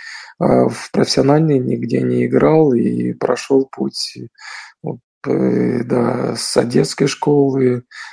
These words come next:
вых-, выиграл Д Ф Л и потом возглавил Ц С К и ста-, стал чемпионом, возглавил российскую на сборную России. Так что первое —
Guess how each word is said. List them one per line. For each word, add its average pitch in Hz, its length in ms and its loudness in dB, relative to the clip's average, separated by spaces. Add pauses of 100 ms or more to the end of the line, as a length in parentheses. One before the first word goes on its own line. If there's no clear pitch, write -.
(120)
вых-, 190 280 -4
выиграл - 520 2
Д 196 100 -4
Ф - 160 -6
Л 151 440 6
и 131 440 2
потом 147 480 -2
возглавил 123 840 0
Ц 120 220 -4
С - 100 -10
К 143 220 4
и 139 40 4
ста-, - 200 -4 (200)
стал 123 320 -4
чемпионом, 131 800 -2
возглавил 120 580 -2
российскую - 520 -10 (460)
на 123 180 -2
сборную 127 460 0
России. 131 540 0
Так 131 240 -2
что - 360 -4 (520)
первое — 170 440 8